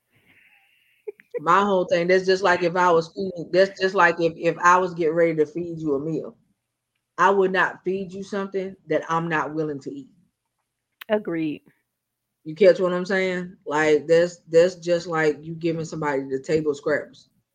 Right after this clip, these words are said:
Speaker 1: off your table.
Speaker 2: Agreed.
Speaker 1: And you saying, "Here, eat that."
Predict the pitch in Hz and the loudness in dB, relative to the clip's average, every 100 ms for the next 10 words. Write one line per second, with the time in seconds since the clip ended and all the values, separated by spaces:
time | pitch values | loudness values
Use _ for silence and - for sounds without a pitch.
0 | _ _ _ _ 147 139 139 131 160 139 | _ _ _ _ -6 -4 -4 -2 -2 -2
1 | 113 - _ - 180 160 180 180 175 240 | -4 -16 _ -10 -8 -6 -8 -8 -12 -16
2 | _ 156 160 170 185 180 165 151 151 190 | _ -8 -6 -6 -4 0 0 0 0 0
3 | 156 123 - _ - 175 160 156 - - | 0 -2 -6 _ -10 -10 -2 2 2 0